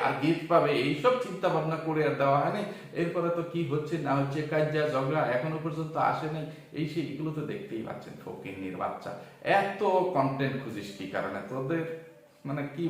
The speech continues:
বলবো, মানে কন্টেন্ট বানানোর কারণ লাগে, ইয়ে লাগে যে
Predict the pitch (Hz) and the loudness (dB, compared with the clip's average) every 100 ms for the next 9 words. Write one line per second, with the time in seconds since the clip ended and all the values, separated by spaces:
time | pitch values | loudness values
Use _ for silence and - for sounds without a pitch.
0 | 104 101 104 104 - - - - - - | -2 -4 -4 -6 -8 -16 -20 -20 -20 -20
1 | - - _ - 120 123 123 165 170 170 | -20 -20 _ -12 -6 -4 -2 6 6 6
2 | 190 185 165 170 170 - - 151 165 165 | 4 8 12 12 10 6 10 12 12 10
3 | 143 160 160 - 131 151 139 147 180 | 8 8 4 2 2 4 4 4 2